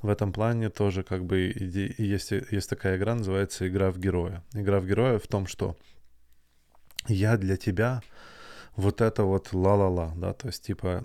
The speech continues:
я, короче, мать, там очень часто, кстати, <laughs> вот это один из нейровирусов, я мать, да, то есть, эм, э, кидание идей в то, что и я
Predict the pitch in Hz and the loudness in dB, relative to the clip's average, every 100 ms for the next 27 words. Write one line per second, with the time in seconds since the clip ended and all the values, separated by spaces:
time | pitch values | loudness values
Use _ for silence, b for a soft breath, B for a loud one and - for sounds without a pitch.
0 | - 98 90 104 107 98 101 95 - 101 | -4 -4 0 0 0 0 -2 -2 -2 0
1 | 98 B B B B - 98 107 113 101 | 0 B B B B -4 2 4 2 -2
2 | - - - - 95 98 104 - 107 110 | -8 -16 -12 -2 0 0 -2 -4 0 0
3 | - 104 - 95 - - - 101 - 104 | 0 -6 -4 -4 -2 0 2 2 0 -2
4 | - 95 90 92 - 98 90 92 110 101 | 0 0 0 -4 -4 -2 0 0 -2 -2
5 | 95 87 92 90 90 - 98 101 101 98 | -4 -2 -2 -4 -8 -8 -8 -4 -4 -4
6 | - B B B B B 107 107 101 98 | -8 B B B B B 2 4 4 2
7 | 98 - - 117 101 95 95 95 95 95 | -2 -6 -4 0 2 4 4 4 4 2
8 | 92 92 147 - - - - 104 104 107 | 2 0 -2 -10 -20 -18 -4 2 4 4
9 | 104 101 98 104 95 98 104 95 - - | 2 0 0 0 -2 0 0 0 -4 -14
10 | - 117 123 - - 95 92 92 B B | -2 2 2 -2 -6 -4 -4 -8 B B
11 | B - 107 104 - - 107 87 98 98 | B -4 -2 -2 -6 -6 -4 2 2 4
12 | 98 92 | 2 0